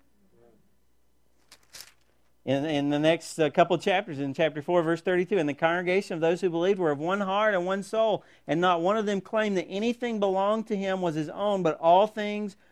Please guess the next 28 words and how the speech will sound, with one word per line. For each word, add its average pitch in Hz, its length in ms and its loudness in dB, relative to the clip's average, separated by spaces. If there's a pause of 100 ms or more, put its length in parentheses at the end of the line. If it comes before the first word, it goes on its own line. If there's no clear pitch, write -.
(140)
were 135 140 0
common 185 480 -4
property 180 600 0
to 143 240 -6
them. 104 360 -8 (800)
And 135 120 0
with 139 160 0
great 185 420 0
power 208 460 2
the 131 120 2
apostles 165 600 0
were 135 80 -4
giving 135 300 -2
testimony 139 680 -4
to 123 120 -8
the 113 100 -4
resurrection 156 640 -2
of 139 40 -6
the 135 60 -4
Lord 135 240 -2
Jesus, 127 260 -4 (260)
and 139 160 -2
abundant 202 640 4
grace 190 420 2
was 127 120 -6
upon 147 320 -2
them 139 120 -2
all." 110 360 -4